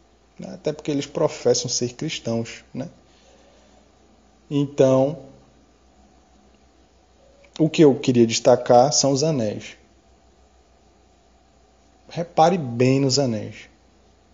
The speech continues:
né? É uma, é uma referência à maçonaria. São esses anéis.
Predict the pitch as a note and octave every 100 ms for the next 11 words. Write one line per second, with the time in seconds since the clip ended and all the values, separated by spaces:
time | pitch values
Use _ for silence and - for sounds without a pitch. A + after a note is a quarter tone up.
0 | _ _ _ - C3+ - _ _ _ _
1 | _ _ _ _ _ _ _ _ _ _
2 | _ _ _ _ _ C3 C3+ C3 D3+ C#3+
3 | C3+ D3+ E3 C3 A#2+ A#2+ - B2+ - _
4 | _ _ - B2 A#2+ B2 B2+ A2+ A2 A2+
5 | - - _ _ _ _ - - A#2+ A#2+
6 | C3 B2+ A#2+ A2 A#2 -